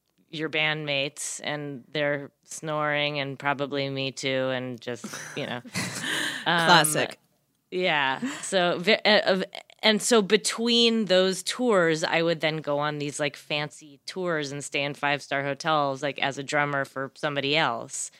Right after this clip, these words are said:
Speaker 2: Right.
Speaker 1: And so it was like I was getting both sides of the touring thing.
Speaker 2: Just to
Speaker 1: Um,
Speaker 2: keep you humble.
Speaker 3: That's cool.
Speaker 1: Yeah, <laughs> totally. And, uh, and then we did a second record, did a little more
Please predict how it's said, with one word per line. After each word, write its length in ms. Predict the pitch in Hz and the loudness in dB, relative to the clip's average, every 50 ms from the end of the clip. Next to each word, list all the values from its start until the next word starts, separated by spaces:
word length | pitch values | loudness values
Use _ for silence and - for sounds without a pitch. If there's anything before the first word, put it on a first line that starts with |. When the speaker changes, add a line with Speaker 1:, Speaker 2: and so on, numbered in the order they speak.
| _ _ - | _ _ 6
Speaker 2:
Right. 360 | 214 196 175 160 165 202 - | 8 8 8 8 6 2 0
Speaker 1:
And 180 | 226 196 170 175 | 0 -2 -2 -2
so 300 | - - 180 165 165 143 | -2 -2 0 0 0 -2
it 60 | 104 | -4
was 260 | - 117 151 143 - 165 | -4 -6 -8 -8 -6 -4
like 300 | 160 131 165 165 - - | -2 -2 -2 -2 -2 -2
I 100 | - 170 | -2 0
was 140 | 170 160 143 | 0 -2 -2
getting 340 | - 180 175 165 165 165 151 | -2 -2 -2 -2 -2 -4 -4
both 440 | - 160 156 160 160 143 - - - - | -4 -2 -2 -2 -2 -4 -8 -14 -16 -12
sides 540 | - - 180 156 147 143 143 147 147 - 151 | -6 -2 0 2 2 2 2 0 -2 -4 -6
of 100 | 143 131 - | -8 -8 -6
the 240 | - 143 135 131 127 - _ - | -8 -8 -8 -8 -10 -14 _ -10
touring 380 | - 170 151 147 147 147 147 | -8 -6 -4 -4 -4 -6 -6
thing. 380 | 139 - 131 127 127 127 135 139 - _ _ _ _ _ _ _ _ _ - | -6 -6 -6 -6 -6 -6 -8 -12 -16 _ _ _ _ _ _ _ _ _ -4
Speaker 2:
Just 320 | 165 165 170 165 156 156 | -2 0 2 2 2 2
to 60 | - 143 | 0 0
Speaker 1:
Um, 40 | |
Speaker 2:
keep 140 | - 226 185 | 0 0 2
you 100 | 180 185 | 2 2
humble. 440 | 185 175 170 165 160 160 160 170 - _ _ _ _ _ - | 2 2 2 2 2 2 0 0 -2 _ _ _ _ _ -8
Speaker 3:
That's 220 | 202 202 - - | -6 -6 -6 0
cool. 100 | - 226 | 4 6
Speaker 1:
Yeah, 220 | 247 226 208 180 160 - - - | 6 8 8 6 4 4 0 -4
<laughs> 160 | - - _ - | -10 -18 _ -2
totally. 500 | - 202 196 185 165 185 160 147 190 185 - - 339 - 294 262 - - - - - - - _ _ _ | 2 2 4 4 4 4 4 4 2 4 6 8 8 8 6 2 -2 -6 -14 -16 -18 -20 -20 _ _ _
And, 420 | 185 196 190 185 185 180 185 185 180 | 0 2 4 4 2 2 0 0 2
uh, 480 | 190 185 185 180 180 175 175 170 147 - - - - - - | 2 4 4 4 4 4 4 2 2 0 -4 -8 -6 -2 0
and 160 | 214 220 220 | 2 2 4
then 100 | 226 233 | 2 4
we 100 | 233 233 | 2 2
did 220 | 196 226 233 233 | 4 4 4 4
a 40 | 233 | 4
second 320 | 233 - 226 220 - 240 220 | 4 4 2 2 4 2 2
record, 340 | 208 214 208 226 226 226 185 | 2 2 4 4 2 2 4
did 100 | 208 208 | 2 2
a 40 | |
little 460 | 214 208 208 208 208 208 208 208 196 - | 4 4 4 4 4 4 4 2 2 0
more 240 | - 196 196 196 196 | 0 2 2 2 2